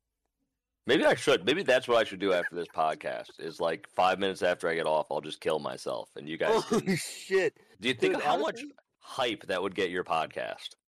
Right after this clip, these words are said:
Speaker 2: It would honestly probably take our podcast to the next level. I, I don't know. I
Speaker 1: You'd
Speaker 2: don't
Speaker 1: get at least eighty more views.
Speaker 2: You'd have to think there'd be at least a BuzzFeed article about it.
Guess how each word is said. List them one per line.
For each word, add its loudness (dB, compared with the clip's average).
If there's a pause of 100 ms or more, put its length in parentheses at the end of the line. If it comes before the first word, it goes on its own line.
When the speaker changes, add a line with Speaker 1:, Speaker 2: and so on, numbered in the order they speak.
(120)
Speaker 2:
It 0
would 4
honestly 4
probably 0
take 0
our 2
podcast -2
to -6
the -4
next -4
level. -4
I, 2
I 2
don't 4
know. 4
I 2
Speaker 1:
You'd 4
Speaker 2:
don't 2
Speaker 1:
get 4
at 4
least -4
eighty 0
more -2
views. -10 (240)
Speaker 2:
You'd 6
have 4
to 2
think 2
there'd 2
be 4
at 0
least -2
a 2
BuzzFeed -6
article 0
about 0
it. 0